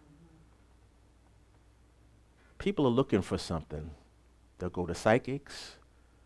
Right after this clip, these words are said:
They go to mediums. They go to necromancers.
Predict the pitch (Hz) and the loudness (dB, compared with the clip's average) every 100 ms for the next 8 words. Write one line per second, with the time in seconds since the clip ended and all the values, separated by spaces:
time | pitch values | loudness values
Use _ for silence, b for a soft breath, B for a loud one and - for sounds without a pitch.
0 | _ - - 85 95 - 76 101 127 139 | _ -20 -8 -2 -2 -2 0 2 2 2
1 | 135 143 - - - - 90 92 110 123 | 0 -2 -10 -12 -8 -4 0 2 2 2
2 | 120 120 123 - 131 131 - - | 6 6 6 0 -4 -4 -8 -14